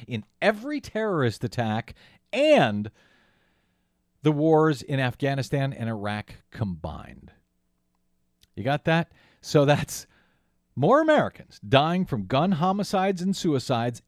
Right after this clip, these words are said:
every six months than if you added up all of those who have died over the last twenty-five years in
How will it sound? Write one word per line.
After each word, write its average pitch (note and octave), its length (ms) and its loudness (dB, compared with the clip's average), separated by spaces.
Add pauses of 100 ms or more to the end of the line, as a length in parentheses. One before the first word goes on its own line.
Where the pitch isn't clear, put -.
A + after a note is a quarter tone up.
every C4+ 420 -2
six - 380 -4
months - 520 -2 (760)
than F3+ 220 4
if - 120 -6
you F3 160 -10
added G#3+ 400 2
up F3 280 0 (760)
all D4 280 2
of A#3+ 100 -4
those A3+ 280 4
who G#3 100 0
have F3+ 160 0
died E3+ 380 2
over C3 280 -2
the A#2+ 160 -2
last F3 420 -2
twenty-five D3 560 -2
years D#3 320 0
in G2+ 140 -8